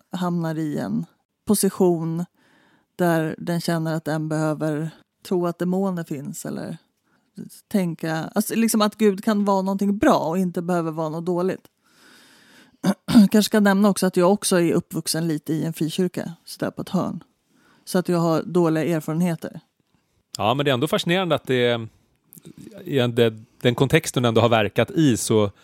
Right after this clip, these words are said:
Speaker 2: behövde du ändå få den här lilla pushen för att, liksom,
Speaker 1: <laughs> Ja.
Speaker 2: förstå storheten med, med dopet i Svenska kyrkan, så att säga.
Speaker 1: Ja, mm.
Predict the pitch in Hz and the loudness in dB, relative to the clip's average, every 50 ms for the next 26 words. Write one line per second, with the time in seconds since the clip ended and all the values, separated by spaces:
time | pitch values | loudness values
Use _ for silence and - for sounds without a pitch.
0 | _ _ - 120 113 123 120 117 123 113 107 107 - - 143 131 120 113 131 135 | _ _ -4 0 0 0 2 0 0 0 -2 -2 0 2 2 2 2 0 -2 -2
1 | 117 107 107 - - 151 - - - 120 104 - 110 101 - 104 - - 302 - | -2 -2 -2 -2 -4 -4 -4 -6 -6 -8 -6 -6 -6 -8 -6 -6 2 4 4 4
2 | 196 - - - _ _ _ _ _ _ - 214 202 214 226 _ - 117 - - | 4 2 -12 -14 _ _ _ _ _ _ -8 -6 -6 -8 -8 _ -6 -6 -2 0
3 | 127 113 104 - - 123 117 107 123 147 147 - - 113 107 104 107 - 120 110 | 0 0 0 0 0 0 0 0 -2 -4 -4 -4 -6 -6 -4 -4 -4 -2 2 4
4 | 131 - - - - 110 - 113 - 123 110 - 120 110 123 110 - 160 151 156 | 4 4 4 4 0 -2 -2 0 0 0 -2 -2 -2 -4 -4 -4 -4 -4 -6 -6
5 | - - - 214 214 226 254 247 _ - 208 196 214 | -6 -6 -6 -6 -6 -6 -8 -10 _ -8 -6 -6 -6